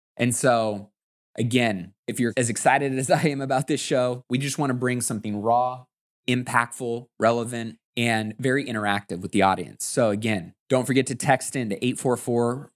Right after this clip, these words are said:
four four seven, fifteen fifty-five. The word is gonna be kings. We're gonna be calling this the Table of Kings because all of us are aspiring to be and working to be kings in our marriages,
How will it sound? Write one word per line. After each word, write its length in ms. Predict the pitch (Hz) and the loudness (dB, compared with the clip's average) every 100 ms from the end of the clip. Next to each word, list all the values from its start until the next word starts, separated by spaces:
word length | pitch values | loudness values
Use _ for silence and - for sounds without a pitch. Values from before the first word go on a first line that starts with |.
| - | 0
four 160 | 123 | 2
four 220 | 117 120 | 2 0
seven, 400 | 110 127 113 113 | 0 0 0 -2
fifteen 580 | 113 - 117 - 131 120 | -6 -4 -4 -4 -4 -4
fifty-five. 840 | 107 127 110 117 107 113 104 98 98 | -2 -2 -2 -2 0 2 2 0 -4
The 80 | |
word 320 | 107 113 127 127 | -4 -2 0 -2
is 100 | 117 | -2
gonna 160 | 120 | -2
be 140 | 107 98 | -2 -4
kings. 720 | - 131 110 95 87 - - _ _ _ | -4 -4 -2 -4 -4 -6 -8 _ _ _
We're 80 | 113 | 0
gonna 140 | 117 | 2
be 60 | 107 | 2
calling 320 | 117 120 120 | 2 0 0
this 120 | 117 | -2
the 140 | - 104 | -6 -8
Table 560 | - 135 135 135 135 | -4 0 2 2 0
of 200 | - 104 | -2 -2
Kings 680 | - 143 135 147 156 - - _ _ - | -2 0 2 0 -2 -4 -8 _ _ -2
because 640 | 113 147 120 110 - - - _ | 2 4 4 2 -6 -12 -18 _
all 220 | 123 139 135 | 2 2 2
of 100 | 127 | 0
us 480 | 120 - - - - - | -2 -4 -8 -10 -12 -2
are 140 | 117 | -2
aspiring 840 | 107 - - 131 131 139 139 139 | -2 -6 2 4 6 2 -4 -8
to 100 | 131 | -4
be 540 | 131 123 143 151 156 147 _ _ _ _ - | -4 -2 0 -2 -4 -10 _ _ _ _ -6
and 200 | 123 123 | -2 2
working 420 | 135 135 139 123 | 4 2 0 -2
to 60 | 120 | 0
be 480 | 120 127 123 127 - | 2 4 2 -2 -4
kings 360 | - 135 131 | 0 2 2
in 80 | 123 | 2
our 140 | 113 110 | 2 2
marriages, 880 | 120 127 127 127 127 127 135 - | 0 2 0 0 0 0 -2 -6